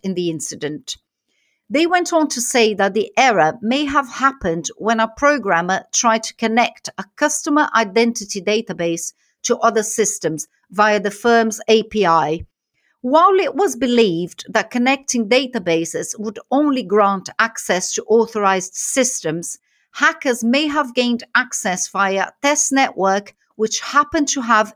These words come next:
internet access. The B B C later reported that the hacker claimed to have scraped the data from a freely accessible software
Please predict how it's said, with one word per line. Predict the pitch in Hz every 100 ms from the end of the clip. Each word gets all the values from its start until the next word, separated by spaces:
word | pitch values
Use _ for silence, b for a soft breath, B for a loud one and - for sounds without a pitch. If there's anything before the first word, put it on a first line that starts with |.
| -
internet | 226 208 202 165 165 175
access. | 160 - 156 156 - - _ _ _
The | 233 247
B | 381 403
B | 359
C | - 277 254
later | 240 247 247 202
reported | 196 - 240 220 - 147 - _ _ -
that | 220 208
the | 226
hacker | 220 302 320 311
claimed | 311 202 202 202 202 b b -
to | 220
have | 233 240
scraped | - - - 294 302 - 240 214
the |
data | 185 233 226 208 160
from | - 220 196
a |
freely | 190 - 302 311 320 311 240
accessible | 208 208 - 220 220 214 196 196
software | - - 208 - 202 175